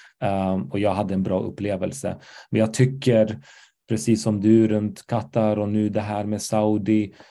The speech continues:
ehm, det ska ifrågasättas. Ska det stoppas? Jag vet inte. Det var inte samma diskussioner när det var Kina som helt plötsligt skulle ha sin liga. Ehm, är det några kulturella skillnader i det hela?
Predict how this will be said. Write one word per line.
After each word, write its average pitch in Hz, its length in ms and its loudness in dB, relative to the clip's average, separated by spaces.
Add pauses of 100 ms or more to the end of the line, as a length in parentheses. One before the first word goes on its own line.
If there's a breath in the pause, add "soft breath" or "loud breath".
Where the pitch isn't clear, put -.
(160 loud breath)
ehm, 107 440 -4 (500)
det 113 120 -4
ska 123 280 2
ifrågasättas. 113 1080 -2 (360)
Ska - 220 -2
det 110 100 2
stoppas? 135 680 0
Jag 120 100 2
vet 123 240 2
inte. 123 300 0
Det 113 100 0
var 113 80 2
inte 113 180 -2
samma 113 340 0
diskussioner 113 640 0
när 110 120 4
det 104 100 0
var 107 100 0
Kina 110 500 0
som 113 240 -4
helt 110 200 -2
plötsligt 107 380 -6
skulle 107 260 -2
ha 110 200 0
sin 104 200 -4
liga. 110 480 0 (540 soft breath)
Ehm, 104 480 -2 (440)
är 117 180 4
det 117 60 4
några 113 180 2
kulturella 110 520 2
skillnader 110 680 -2
i 113 100 2
det 110 100 -2
hela? 107 540 -2